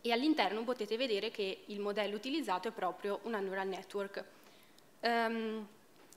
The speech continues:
a questo punto all'interno del loop viene calcolata la log loss e, eh, una volta, ehm, concluso il loop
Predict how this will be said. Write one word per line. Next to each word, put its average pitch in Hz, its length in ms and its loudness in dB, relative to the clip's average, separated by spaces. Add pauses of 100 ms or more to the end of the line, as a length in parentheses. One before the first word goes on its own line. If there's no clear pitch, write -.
(400)
a 240 120 0
questo 269 300 2
punto 285 600 2
all'interno 214 560 2
del 262 180 -2
loop 262 340 0
viene 214 240 2
calcolata 202 580 2
la 202 100 2
log 185 260 0
loss - 420 -2 (560)
e, 254 300 2
eh, 208 380 2
una 240 180 2
volta, 214 680 4
ehm, 190 840 -2 (100)
concluso 240 520 -2
il 285 100 0
loop 254 400 -2